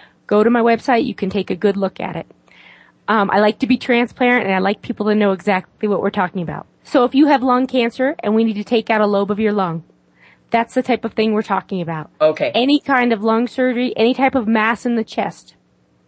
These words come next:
Speaker 1: So they can make this small incision. It's about two centimeters, sometimes as much as four centimeters. And this replaces the much larger ten-inch incision that people get sometimes.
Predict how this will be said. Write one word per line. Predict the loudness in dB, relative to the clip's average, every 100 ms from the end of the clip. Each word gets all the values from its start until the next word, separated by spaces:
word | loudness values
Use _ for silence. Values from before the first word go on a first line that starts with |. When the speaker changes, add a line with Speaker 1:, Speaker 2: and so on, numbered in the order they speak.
| _ _ _ _ _ _
Speaker 1:
So | 2 4
they | 4
can | 2 2
make | 2 0
this | -6
small | -4 -2 2 2
incision. | 0 -2 -2 -2 -4 -6 _ _
It's | 2 2 2
about | 0 0 0 -4 _ _ _ _ _ _ _
two | 0 2
centimeters, | 4 2 2 0 -2 -4
sometimes | -2 -2 0 -2 -2 -4
as | -2
much | -2
as | -4 -6
four | -2 -2
centimeters. | 0 0 0 0 -2 -6 -18 _ _ -20 -12 0
And | 4
this | 4 2
replaces | -4 0 0 0 -2 -4
the | 0
much | 2 2 -2 -6
larger | 0 2 2 0 -4 _ _ _ _ -8
ten-inch | 0 2 2 0 -2
incision | -2 0 -2 0 -4
that | -2
people | -4 -4
get | -2 -2
sometimes. | -2 -6 -6 -8 -10